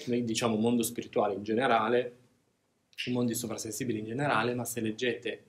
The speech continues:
bene, eh, approfonditamente le lezioni esoteriche associate ai rituali del servizio di Mizraim, opera Omnia due sei cinque, Steiner parla chiaramente del fatto che nei rituali sono i maestri che si manifestano.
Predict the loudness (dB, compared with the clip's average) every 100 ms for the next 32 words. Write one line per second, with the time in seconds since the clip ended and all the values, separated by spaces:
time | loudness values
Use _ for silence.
0 | _ -2 0 -2 -6 -14 _ _ _ _
1 | _ _ -2 0 -4 -6 -8 -8 -2 -2
2 | 0 2 2 0 -4 -10 -10 _ _ _
3 | -4 -2 0 0 0 0 0 0 0 0
4 | -4 -6 -2 2 2 0 -6 -8 -4 -2
5 | -2 -4 -16 _ _ -10 -6 4 6 6
6 | 2 -2 -6 -4 -4 -2 -2 -2 -2 -2
7 | -2 -4 -10 -6 -4 -4 -4 -4 -2 -2
8 | -4 -4 -4 -6 -8 -10 -20 _ _ -20
9 | -20 -20 _ _ _ _ _ 0 4 6
10 | 4 2 2 0 -2 -2 4 6 6 4
11 | 4 2 0 0 4 4 4 -4 -16 -20
12 | -10 -4 -4 0 0 0 -4 -4 0 0
13 | 2 2 0 0 4 4 4 4 0 0
14 | -2 -2 2 4 4 4 0 0 -4 -6
15 | -6 -8 -6 -8 -8 -14 -14 -12 -14 -16